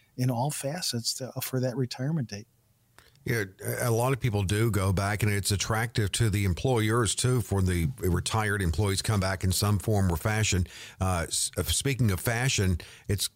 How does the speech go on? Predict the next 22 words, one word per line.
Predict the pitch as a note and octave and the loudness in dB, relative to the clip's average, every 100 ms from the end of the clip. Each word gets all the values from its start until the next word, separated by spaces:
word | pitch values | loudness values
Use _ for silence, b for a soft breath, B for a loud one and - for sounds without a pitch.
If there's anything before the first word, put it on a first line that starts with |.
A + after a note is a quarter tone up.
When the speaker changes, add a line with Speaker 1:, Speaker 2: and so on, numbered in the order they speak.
| - | -2
Speaker 2:
an | E2+ | 0
old-fashioned | D#2 A#2 A2+ A#2 G#2 - G2+ | 2 2 0 0 2 2 2
term | A#2 A#2+ C#3 | 2 2 2
now, | F#2 F#2 | 2 0
but | F#2 E2+ - | -2 -2 -2
they, | G#2 G2+ - | -2 -2 -2
they | G2 | -2
still | F#2+ C#3 | 0 2
have | B2 A#2 | 2 2
that | G2 D#2 | 0 0
Rolodex | D#2+ G#2 C#3 G2+ D2 G1+ - - | 0 0 2 2 0 -2 -4 -2
that | D2 | 0
they | F2+ | 0
bring | E2 E2+ E2 | 0 0 2
with | D#2+ D#2 | 2 0
them, | E2+ D#2 | 2 2
you | E2+ | 2
know, | F#2 F#2 | 2 2
all | G#2 | 2
those | A2 F2+ | 2 2
Speaker 1:
<laughs> | C3+ | 0
Speaker 2:
contacts | B2 G2+ G#2+ G2 C#2 B1 - - | 2 2 2 0 0 -2 -2 -6